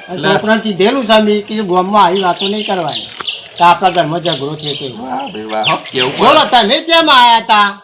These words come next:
Speaker 2: અમે આયા તા થોડા કોમથી. કહું, લાવજો.
Speaker 1: હા, ઓહો, ઓહો, એમ. પૈસા લેવા આયા છો તમે તો પાછા.
Speaker 2: તમ-, તમને ચેતા ખબર પડી ગઈ?
Speaker 1: એ તો મને ખબર જ હતી કે તમે એમનેમ તો ના આવો, પૈસા જ લેવા આયા છો.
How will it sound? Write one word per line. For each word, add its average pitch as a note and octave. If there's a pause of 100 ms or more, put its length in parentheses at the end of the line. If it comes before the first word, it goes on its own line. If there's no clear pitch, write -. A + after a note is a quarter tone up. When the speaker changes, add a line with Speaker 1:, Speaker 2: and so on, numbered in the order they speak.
(540)
Speaker 2:
અમે F3
આયા E3+
તા F3
થોડા E3+
કોમથી. C3+ (1080)
કહું, F3+
લાવજો. -
Speaker 1:
હા, A#3
ઓહો, A#3
ઓહો, A3+
એમ. E3+ (360)
પૈસા G3+
લેવા D#4
આયા C#4+
છો C#4
તમે A#3
તો G3+
પાછા. F3 (260)
Speaker 2:
તમ-, C#3+
તમને C#3+
ચેતા G#3+
ખબર F3+
પડી E3+
ગઈ? F#3+ (300)
Speaker 1:
એ G3+
તો B3+
મને C4+
ખબર C4 (100)
જ C4+
હતી B3+ (520)
કે A#3
તમે A#3+
એમનેમ A#3+
તો A#3+
ના A#3+
આવો, G#3
પૈસા A3
જ A#3
લેવા A#3
આયા F#3
છો. C3+